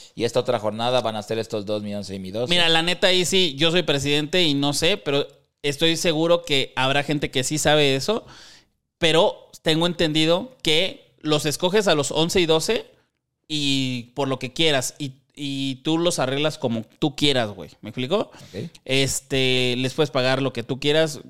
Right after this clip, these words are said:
Speaker 2: como te arregles con ellos. Y los once y doce pueden cambiar hasta el siguiente partido también. Tengo entendido que sí puedes cambiar uno de ellos o a los dos.
Speaker 1: Ok.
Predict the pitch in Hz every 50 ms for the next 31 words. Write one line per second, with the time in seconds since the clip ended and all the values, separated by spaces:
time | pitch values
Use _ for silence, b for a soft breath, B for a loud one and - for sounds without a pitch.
0 | - _ 165 170 180 156 202 185 196 220 208 202 196 - - 113 104 101 76 -
1 | - - - B B B B B B B B B B _ - 185 185 180 175 170
2 | 160 - 190 190 190 - 208 196 190 196 196 185 202 196 202 208 202 - b b
3 | b b b _ _ 156 170 170 175 180 180 185 - - _ _ _ - 160 147
4 | 147 147 147 156 156 165 190 180 - - - - 139 147 147 - - - - 147
5 | 143 135 - 139 143 156 160 196 180 - 135 120 120 - 175 190 202 160 - -
6 | 123 117 123 123 120 113 104 117 - _ _ _ - 127 127 135 131 139 143 139
7 | - 135 127 127 131 139 151 147 - 135 123 - - 135 131 - 139 139 139 135
8 | - - 127 120 123 131 139 143 - - _ _ - 190 208 226 233 254 302 466
9 | 508 - - _ _ _ _ _ _ _ _ - 139 147 143 151 160 170 196 220
10 | 254 - - - _ _ - - 127 117 110 113 113 135 151 139 123 - - -
11 | _ - 110 104 101